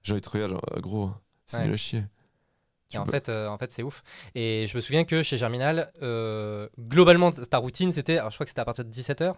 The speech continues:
Speaker 1: Ouais, ça dépend, c'est l'hiver ou l'été, ouais.
Speaker 2: Voilà, mais en gros,
Speaker 1: L'été,
Speaker 2: dix-sept
Speaker 1: c'est
Speaker 2: heures,
Speaker 1: dix-sept heures, ouais.
Speaker 2: t'es en train de marcher.
Speaker 1: Et je fais mes meetings, euh, en
Speaker 2: Et
Speaker 1: marchant.
Speaker 2: tu fais des meetings en marchant.
Speaker 1: Ouais.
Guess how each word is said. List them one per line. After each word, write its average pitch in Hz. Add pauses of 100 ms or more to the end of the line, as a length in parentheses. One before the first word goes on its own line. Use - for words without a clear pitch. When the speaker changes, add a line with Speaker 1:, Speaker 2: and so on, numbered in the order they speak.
Speaker 1:
Ouais, 113
ça 110
dépend, 120
c'est 107
l'hiver 107
ou 107
l'été, 101
ouais. 92 (420)
Speaker 2:
Voilà, 113
mais 101
en 107
gros, 147 (120)
Speaker 1:
L'été, -
Speaker 2:
dix-sept 127
Speaker 1:
c'est 120
Speaker 2:
heures, 156
Speaker 1:
dix-sept 127
heures, 117
ouais. 98
Speaker 2:
t'es 165
en 156
train 151
de 139
marcher. 156
Speaker 1:
Et 110
je -
fais 117
mes 107
meetings, 110
euh, 98
en 92
Speaker 2:
Et -
Speaker 1:
marchant. 92
Speaker 2:
tu -
fais 180
des 151
meetings 147
en 131
marchant. 139
Speaker 1:
Ouais. 101